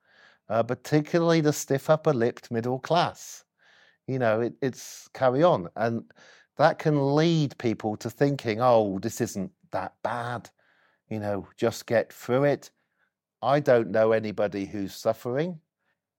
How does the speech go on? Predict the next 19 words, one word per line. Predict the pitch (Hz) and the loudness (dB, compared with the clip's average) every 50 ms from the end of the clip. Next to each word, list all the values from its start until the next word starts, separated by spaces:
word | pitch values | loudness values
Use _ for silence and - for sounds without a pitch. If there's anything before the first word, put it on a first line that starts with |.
| _ _ - | _ _ -14
Yeah, | 170 185 190 - | -12 -12 -6 2
there | - 185 190 | 4 6 6
will | 190 202 202 190 175 | 6 4 2 2 2
be | 185 185 175 170 170 165 156 147 - _ _ _ _ _ _ _ _ _ _ _ _ _ _ _ _ _ _ _ _ _ _ _ _ _ _ _ _ - | 2 2 4 4 4 2 0 -2 -6 _ _ _ _ _ _ _ _ _ _ _ _ _ _ _ _ _ _ _ _ _ _ _ _ _ _ _ _ -18
twenty, | - - - 147 143 156 156 - 190 175 | -10 -2 2 4 4 4 2 0 -4 -4
twenty-five | - - 165 160 160 156 147 - - - 156 147 147 147 139 - | -2 -2 -2 -2 -2 -2 -6 -4 -2 0 0 2 2 0 -4 -4
people | - 147 147 143 - - 147 | -4 -2 -2 -2 -2 -2 -2
in | 147 139 139 | -2 0 -2
this | 139 127 - - 135 | -4 -6 -6 -4 0
room | 135 139 139 151 175 208 214 _ _ _ _ _ _ _ _ _ _ _ _ _ | 2 4 4 4 2 -2 -4 _ _ _ _ _ _ _ _ _ _ _ _ _
who | - 127 127 | 0 0 0
have | 123 - | 0 0
got | - 135 123 - 139 | 0 -2 0 0 0
a | |
relative | 131 127 131 135 135 - - 160 139 | 4 4 4 4 4 2 0 -2 0
who | 147 147 | 0 0
has | 123 117 117 | 0 -2 -4
been | - - 123 113 | -4 -4 -4 -2
homeless. | 110 113 120 117 123 139 170 185 - - - - - | 0 0 0 0 2 0 -2 -4 -4 -12 -16 -16 -18